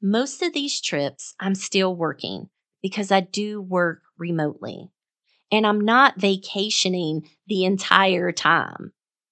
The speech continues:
I've also learned about earning points for flights.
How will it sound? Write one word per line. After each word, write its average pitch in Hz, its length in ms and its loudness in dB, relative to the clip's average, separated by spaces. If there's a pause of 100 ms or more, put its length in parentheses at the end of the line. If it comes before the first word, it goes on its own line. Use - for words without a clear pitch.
(240)
I've 196 180 4
also 196 360 4
learned 208 320 -2
about 190 340 4
earning 180 360 0
points 185 520 -2
for 285 180 -4
flights. 196 760 -4